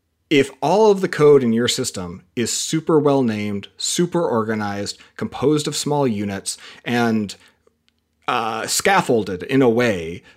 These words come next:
that, you know, uh, if I'm just looking at the top level of your application, I can kinda drill down to the m-, more specific implementation-y bits from some higher level thing that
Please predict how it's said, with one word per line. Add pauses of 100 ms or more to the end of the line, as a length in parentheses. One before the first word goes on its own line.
(100)
that,
you
know,
uh,
if
I'm
just
looking
at
the
top
level
of
your
application,
I
can
kinda
drill
down
to
the
m-,
more
specific
implementation-y
bits
from
some
higher
level
thing
that